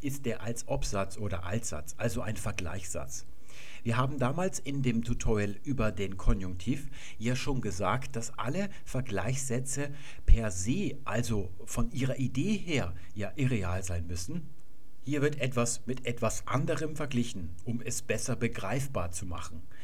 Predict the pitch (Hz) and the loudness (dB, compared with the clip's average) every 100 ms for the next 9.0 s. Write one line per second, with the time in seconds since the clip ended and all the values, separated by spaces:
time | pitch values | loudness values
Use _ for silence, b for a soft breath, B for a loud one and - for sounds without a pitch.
0 | B - 113 127 - 127 135 - 135 220 | B -4 0 2 4 4 0 2 2 2
1 | - - - 110 - 208 - 98 90 127 | 2 -2 0 0 0 0 0 0 0 0
2 | - B B - - - 185 - 107 - | -2 B B -2 -2 -2 -2 -2 -2 -4
3 | 71 85 - 98 90 131 98 98 98 - | -4 -4 -4 -4 -4 -4 -4 -4 -4 -2
4 | - 131 110 85 95 95 104 95 113 104 | 0 0 0 0 -2 -2 -4 -2 -2 -2
5 | 98 90 82 - B B B - 95 180 | -2 -2 -4 -4 B B B -2 -2 0
6 | - 190 139 - - 143 139 101 135 - | 0 0 0 -2 -2 -2 -2 -2 -2 -2
7 | - 135 135 139 143 - 101 170 190 185 | -2 0 0 0 -2 -2 0 0 0 0
8 | - 151 131 139 - 107 92 85 73 | -2 0 4 4 4 -2 -2 -2 -4